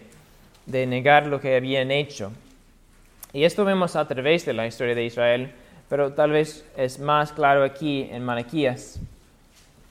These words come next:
En, a través de este libro vemos varias veces, um, que el profeta confronta a Israel con su pecado, con su necesidad. Y siempre responden con esta frase,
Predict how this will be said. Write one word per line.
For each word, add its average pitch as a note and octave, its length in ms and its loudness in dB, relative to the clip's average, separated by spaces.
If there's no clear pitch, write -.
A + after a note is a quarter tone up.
En, D3+ 220 0
a D#3 160 2
través F#3 460 2
de F3+ 140 4
este D3+ 640 2
libro D#3 320 0
vemos D3+ 340 -2
varias D#3+ 440 4
veces, D3 680 0
um, A2+ 320 -4
que C#3+ 520 2
el C#3+ 280 0
profeta D3+ 520 2
confronta F3 640 2
a D3+ 80 4
Israel D3 680 6
con C#3+ 160 -4
su C#3+ 180 -6
pecado, B2+ 360 2
con C3 120 -6
su C3+ 140 -10
necesidad. B2 800 -2
Y C3 140 -6
siempre E3+ 400 0
responden D3+ 640 -4
con C3+ 160 -4
esta C3+ 360 -2
frase, C3+ 520 0